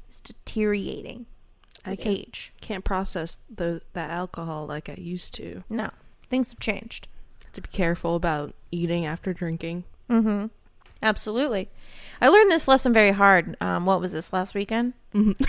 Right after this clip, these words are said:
Speaker 1: I, like, I don't know what
Speaker 2: Last
Speaker 1: happened
Speaker 2: week.
Speaker 1: to me, but, uh, I got so drunk and I barely drank anything.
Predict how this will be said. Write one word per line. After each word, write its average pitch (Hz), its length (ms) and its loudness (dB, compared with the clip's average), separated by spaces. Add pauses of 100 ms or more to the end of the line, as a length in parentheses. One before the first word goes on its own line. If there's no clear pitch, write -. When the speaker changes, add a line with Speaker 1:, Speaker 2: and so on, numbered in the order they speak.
(120)
Speaker 1:
I, - 120 10
like, 453 420 6
I 320 140 12 (100)
don't 240 300 10
know 226 120 8
what 220 200 6
Speaker 2:
Last 180 80 -6 (180)
Speaker 1:
happened 240 140 4
Speaker 2:
week. 254 60 -2
Speaker 1:
to 320 100 -2
me, 349 280 -4 (140)
but, 214 280 8
uh, 196 300 4 (720)
I 370 440 2 (160)
got 214 380 4 (140)
so - 540 2
drunk 196 420 0
and 214 120 2
I 240 120 6
barely 240 520 4
drank 208 280 0
anything. 185 640 -6